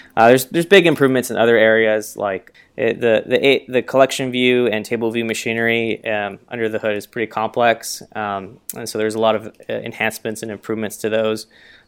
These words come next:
Um, but definitely the, the focus there is on, on layout.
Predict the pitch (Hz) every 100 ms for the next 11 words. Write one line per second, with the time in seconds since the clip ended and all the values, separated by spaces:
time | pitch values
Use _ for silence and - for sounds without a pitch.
0 | - 104 101 110 - - - - 127 123
1 | 123 113 107 - 117 - 110 110 - 104
2 | 101 101 95 95 107 95 95 92 98